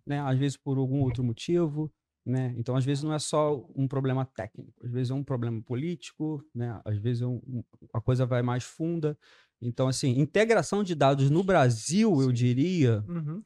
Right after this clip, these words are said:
Speaker 1: é uma coisa que
Speaker 2: Ah.
Speaker 1: pode melhorar muito.
Speaker 2: Ah, eu concordo contigo. E no final, às vezes, a político total aqui tá falando, mas é, é só um exemplo concreto daqui do Rio de Janeiro.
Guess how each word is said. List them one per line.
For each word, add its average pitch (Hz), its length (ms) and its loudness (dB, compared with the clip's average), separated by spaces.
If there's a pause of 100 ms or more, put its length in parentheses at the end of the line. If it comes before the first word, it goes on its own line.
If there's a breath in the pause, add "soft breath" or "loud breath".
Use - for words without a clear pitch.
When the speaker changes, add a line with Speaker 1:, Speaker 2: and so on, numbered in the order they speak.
(140)
Speaker 1:
é 117 80 -2
uma 135 180 2
coisa 139 360 0
que 165 160 -6
Speaker 2:
Ah. 117 60 -2
Speaker 1:
pode 135 280 4
melhorar 160 460 0
muito. 151 600 0
Speaker 2:
Ah, 107 100 0
eu 107 60 2
concordo 117 360 -2
contigo. 127 480 -2
E 110 440 -2
no 117 160 -2
final, 123 400 0
às 117 120 0
vezes, 117 440 -2 (720)
a - 80 -2
político 127 480 2
total 117 340 4
aqui 110 200 0
tá 110 160 2
falando, 113 380 2
mas 107 280 -2
é, 95 160 0
é 104 40 0
só - 140 0
um 165 100 4
exemplo 131 280 4
concreto 131 480 0 (160)
daqui 139 220 2
do 143 60 4
Rio 147 100 2
de - 60 2
Janeiro. 127 240 4